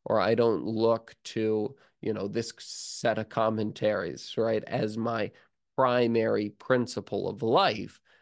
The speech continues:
Um, and I think doing this, being that tree that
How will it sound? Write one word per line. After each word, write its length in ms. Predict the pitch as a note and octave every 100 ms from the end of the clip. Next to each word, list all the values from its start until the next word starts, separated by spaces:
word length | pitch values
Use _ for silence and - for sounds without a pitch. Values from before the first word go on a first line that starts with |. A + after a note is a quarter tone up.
| _
Um, 340 | A2 A2 A2
and 180 | F#2 A2+
I 260 | D#2+ G#2 A#2
think 360 | - D#3 - _ - _ _ _ _ - A#2
doing 420 | D3+ B3+ G#3+ F#2+
this, 360 | E2 D2 F#2+ -
being 260 | B2+ C3+ A#2+
that 280 | A#2 G#2+ -
tree 380 | - C3+ B2 A2+
that 320 | A2 G#2+